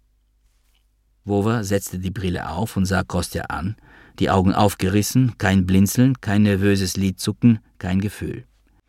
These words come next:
Ich nahm also meine Familie, meine Bilder, mein operatives Wissen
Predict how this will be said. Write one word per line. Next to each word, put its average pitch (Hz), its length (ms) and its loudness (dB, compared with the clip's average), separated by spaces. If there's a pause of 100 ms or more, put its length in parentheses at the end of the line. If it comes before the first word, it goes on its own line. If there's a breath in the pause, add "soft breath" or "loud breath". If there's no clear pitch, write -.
(320 soft breath)
Ich 117 160 -4
nahm 143 220 6
also 127 180 4
meine 120 300 4
Familie, 143 500 2
meine 107 260 2
Bilder, 117 380 4
mein 110 180 0
operatives 98 680 -4
Wissen 120 380 -2